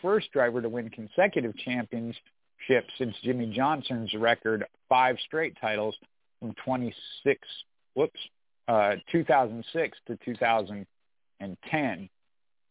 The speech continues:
And he would become, Elliott would also become the seventeenth driver all time in the series with multiple champions, and just the second active driver with more than one title,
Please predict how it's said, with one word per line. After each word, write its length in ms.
And 100
he 60
would 160
become, 560
Elliott 280
would 120
also 320
become 440
the 100
seventeenth 580
driver 400
all 260
time 460
in 140
the 100
series 320
with 160
multiple 520
champions, 540
and 140
just 260
the 80
second 320
active 400
driver 340
with 240
more 200
than 180
one 220
title, 420